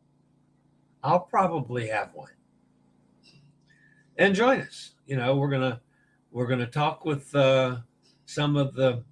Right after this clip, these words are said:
Norwegian Escape folks at six o'clock. Then we're gonna talk to some of the Sapphire Princess folks at seven o'clock.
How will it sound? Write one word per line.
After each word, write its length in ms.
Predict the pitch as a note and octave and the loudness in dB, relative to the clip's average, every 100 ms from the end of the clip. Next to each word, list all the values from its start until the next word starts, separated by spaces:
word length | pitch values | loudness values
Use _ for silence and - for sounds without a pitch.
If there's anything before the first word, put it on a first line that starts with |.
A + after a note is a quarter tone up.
| _ _ _ _ _ - | _ _ _ _ _ -10
Norwegian 600 | B2 B2+ C3+ D3+ C#3 C#3 | -4 0 2 2 0 -4
Escape 540 | A#2 - C#3+ D3 - | -6 -4 -2 -2 -2
folks 320 | - D#3+ - - | -4 -4 -6 -16
at 100 | - | -14
six 300 | - - - | -12 -12 -14
o'clock. 420 | - D3+ G#3 G#3+ | -8 -4 -2 -4
Then 140 | B2+ C3+ | -4 -4
we're 80 | C3+ | -4
gonna 220 | C3 A#2+ | -6 -8
talk 340 | - D3 D3 - | -4 -2 -2 -8
to 100 | B2+ | -16
some 280 | A#2+ C#3 C#3+ | -6 -2 0
of 100 | C3+ | 0
the 200 | C3 B2 | 0 -2
Sapphire 520 | - C3+ C#3 C3 B2+ | -2 0 0 0 -4
Princess 440 | - E3 D#3 C#3 | -4 -8 -8 -12
folks 400 | - D3 D#3+ - | -8 -6 -6 -10
at 60 | - - | -20 -20
seven 400 | - D3+ D3+ E3 | -8 -4 -2 -2
o'clock. 460 | E3 F3+ G3 G3+ | -2 0 0 -2